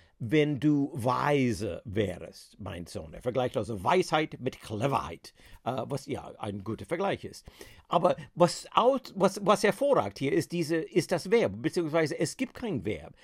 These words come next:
in dem zweiten Teil des Satzes. Er sagt, "Ich hätte es lieber." Ich hätte, hätte wäre auf Deutsch das Verb es lieber. Lieber auf Englisch ist rather.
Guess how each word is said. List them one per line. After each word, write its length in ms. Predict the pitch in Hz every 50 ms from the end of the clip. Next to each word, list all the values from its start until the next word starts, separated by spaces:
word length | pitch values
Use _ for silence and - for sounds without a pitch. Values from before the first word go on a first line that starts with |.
| - - _
in 140 | - 147
dem 140 | 151 143 120
zweiten 420 | - - - 156 180 214 208 - 185
Teil 220 | 151 160 165 165
des 140 | 160 165 -
Satzes. 400 | 143 98 - - - 82 - -
Er 180 | - 147 135
sagt, 260 | 113 135 123 113 _ _ - - - - - - _
"Ich 260 | _ - 131 - - _ _ _
hätte 360 | - 185 214 208 240 - -
es 220 | - 190 190 -
lieber." 440 | - 175 185 190 151 101 92 - _ _ _ _ _ _ _ _ _ _ _
Ich 360 | - 160 208 202 - - - _ _ _ _ _ _ _ _ _ _
hätte, 540 | _ - - - 123 - _ - - 190 220
hätte 340 | 190 143 170 - - 196 135
wäre 160 | 120 120 113
auf 140 | 120 98 _
Deutsch 340 | - 101 101 135 - -
das 280 | _ - 170 - - 139
Verb 360 | 110 113 87 78 107 139 175 - _ _ _ _ _ _
es 360 | - 160 165 165 - - - _
lieber. 720 | - 151 147 160 180 214 226 220 185 143 104 87 85 - - _ _ _ _ _ _ _ _ _ _
Lieber 720 | - 131 165 233 240 240 220 113 101 101 113 151 196 196 _ _ _ _ _
auf 200 | - 139 143 -
Englisch 440 | - 214 214 139 123 117 143 - -
ist 320 | - - 170 170 147 - -
rather. 840 | 185 135 120 131 147 156 151 147 147 127 113 82 95 80 76 -